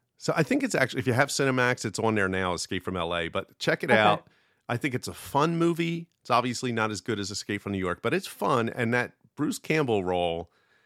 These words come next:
Speaker 1: of being, like, the play, like, it's really bizarre, but it's, it's great.
Speaker 2: Okay. I know, uh, we've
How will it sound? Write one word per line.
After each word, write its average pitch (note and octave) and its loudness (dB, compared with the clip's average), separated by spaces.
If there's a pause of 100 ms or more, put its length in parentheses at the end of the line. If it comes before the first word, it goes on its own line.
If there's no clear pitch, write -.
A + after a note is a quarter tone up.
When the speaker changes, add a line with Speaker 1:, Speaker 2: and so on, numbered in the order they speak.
(340)
Speaker 1:
of F2 -6
being, G#2 -2
like, F2+ -4
the F#2+ -4
play, G#2 -6
like, G#2 -6
it's - -2
really C3 4
bizarre, F2+ 0
but F2 -6
it's, - -8
it's A#2 -6
great. D#2 -4 (1000)
Speaker 2:
Okay. D3 -8 (520)
I F#3+ -2
know, F#3+ 2
uh, F#3+ 4
we've G#3 4